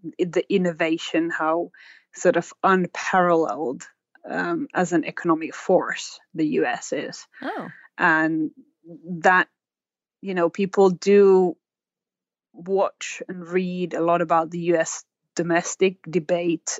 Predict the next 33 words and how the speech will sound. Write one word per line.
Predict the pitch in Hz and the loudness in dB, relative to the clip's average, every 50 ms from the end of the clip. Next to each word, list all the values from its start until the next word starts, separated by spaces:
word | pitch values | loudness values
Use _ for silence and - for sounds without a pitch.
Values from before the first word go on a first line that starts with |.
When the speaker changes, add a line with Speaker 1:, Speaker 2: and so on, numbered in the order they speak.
| - - | -8 -4
Speaker 1:
um, | 170 160 156 160 165 | -2 -2 -2 -2 -4
the | 156 - | -6 -8
political | - - - 175 175 - - - 170 | -8 -4 -2 -2 -2 -4 -4 -4 -4
debate | 165 147 160 - 165 160 156 - | -4 -4 -2 0 0 0 0 -2
here | - - 165 156 160 | -2 -2 -2 -2 -2
as | 170 165 170 | -2 -6 -2
well, | 170 170 170 170 165 160 175 185 - - - - - - - - - - _ _ - | 0 2 4 4 4 2 0 -2 -4 -12 -20 -20 -20 -20 -20 -20 -20 -20 _ _ -2
um, | 180 170 165 165 165 - | 0 2 2 0 0 2
and | - 175 170 | 2 2 4
want | 170 160 156 - | 4 2 0 2
to | - 180 | 2 2
understand | 170 175 160 - - - - 170 160 160 165 170 175 175 180 185 - - - _ _ _ _ | 2 2 0 -4 -6 -2 0 2 2 4 2 2 0 0 -4 -6 -8 -12 -18 _ _ _ _
that. | - 175 175 185 - 311 - - - _ - - - - _ _ _ _ _ _ _ _ _ _ _ _ _ _ _ _ _ | -4 -2 0 0 -2 -4 -8 -14 -20 _ -20 -20 -20 -20 _ _ _ _ _ _ _ _ _ _ _ _ _ _ _ _ _
But | - 190 180 | 0 2 4
often | 185 190 185 - - 196 180 175 175 175 170 165 - _ | 2 2 2 0 0 0 0 0 -2 -4 -6 -6 -8 _
in | - 190 185 180 | -4 -2 0 2
economic | 165 - - 190 185 165 165 156 - - | 0 0 2 2 2 2 2 0 -2 -2
terms, | - 196 180 165 165 156 151 151 - - - | 2 4 4 4 4 2 0 -2 -6 -10 -12
especially, | - - - - 170 160 160 - - 185 170 170 180 170 120 104 - - _ _ _ _ _ | -12 -12 -4 -2 -2 0 0 -2 -2 -2 -2 -2 -4 -6 -6 -6 -8 -12 _ _ _ _ _
what | - 170 175 165 | -4 -2 -2 0
is | 175 170 - | -2 -2 -2
often | 185 160 - - 165 160 | -4 -4 -4 -6 -6 -4
referenced | 160 165 160 - - 160 160 156 - | -4 -4 -2 -2 -2 -2 -2 -4 -6
is | 175 175 | -10 -10
kind | - - - 170 160 | -6 -4 -4 -2 -2
of, | 165 165 - - - - - - - - - - - _ _ - | -4 -8 -10 -14 -18 -20 -20 -20 -20 -20 -20 -20 -20 _ _ -14
uh, | - - - 113 101 107 135 101 113 120 | -12 -12 -10 -10 -10 -10 -10 -10 -10 -8
the | 160 185 180 185 165 | -6 -2 0 0 2
American | 180 180 180 175 165 165 160 160 160 - 170 165 165 160 | 2 2 2 2 4 4 4 2 2 2 0 0 0 0
dream | - 175 175 175 175 165 160 160 160 156 - - | 0 2 2 4 4 4 4 2 2 0 -2 -6
and | - 165 | -8 -6
how | - - 156 156 160 165 | -4 -2 -2 -2 -2 -4
that, | 160 165 165 175 - | -4 -4 -6 -6 -8